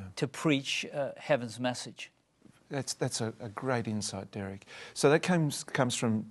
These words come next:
Speaker 2: Luke chapter four, verse eighteen.
Speaker 1: And I think his disciples caught on to that.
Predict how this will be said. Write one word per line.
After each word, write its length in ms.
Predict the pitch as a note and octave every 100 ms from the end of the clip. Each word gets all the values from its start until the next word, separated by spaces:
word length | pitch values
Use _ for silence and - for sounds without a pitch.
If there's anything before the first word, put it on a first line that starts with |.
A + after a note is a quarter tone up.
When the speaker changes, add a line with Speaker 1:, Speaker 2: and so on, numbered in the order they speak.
| -
Speaker 2:
Luke 240 | A#2 B2+ -
chapter 300 | B2+ - A2
four, 300 | - G#2 G2
verse 360 | G2+ G2+ - -
eighteen. 540 | G2+ G2+ - G2 A#2 -
Speaker 1:
And 140 | E3+ F#3
I 100 | F3
think 240 | B3 B3+
his 300 | - G#3 C3+
disciples 720 | E3 C3+ F#3+ G#3+ A3 D3+ - -
caught 320 | - F#3+ F3
on 220 | F3+ F3+
to 140 | C#3+ A#2
that. 240 | A2+